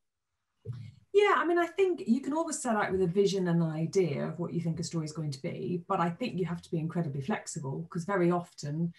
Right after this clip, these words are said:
it doesn't turn out that way. And, you know, the story that you, you thought you were making has, you know, become something else. Um, so, you know, I think you can set the tone, um, quite clearly in terms of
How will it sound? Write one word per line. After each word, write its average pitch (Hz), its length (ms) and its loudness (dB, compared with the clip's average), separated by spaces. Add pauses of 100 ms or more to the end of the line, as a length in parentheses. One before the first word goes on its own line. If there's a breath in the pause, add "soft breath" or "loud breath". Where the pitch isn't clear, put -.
(340 loud breath)
it 190 160 0
doesn't 170 240 6
turn 170 180 4
out 170 160 4
that - 180 -6
way. 156 520 -6
And, 156 480 -2
you 180 180 -4
know, 151 100 -2
the 160 60 -6
story 165 340 0
that - 160 -6
you, 160 300 -4
you 165 180 -2
thought 190 320 4
you 160 100 -2
were 151 100 -2
making 160 460 -2
has, 165 340 -4
you 185 80 0
know, 165 100 2
become 165 320 0
something 156 340 0
else. 240 440 -2 (460 loud breath)
Um, 185 420 2 (180 soft breath)
so, 202 520 6
you 240 180 0
know, 165 100 2
I - 100 0
think 226 260 2
you 208 80 2
can 190 180 0
set - 280 -2
the 170 80 -8
tone, 175 520 2 (100)
um, 160 460 0 (120)
quite 175 320 -8
clearly 165 360 0
in 165 100 2
terms 165 280 0
of 143 60 -4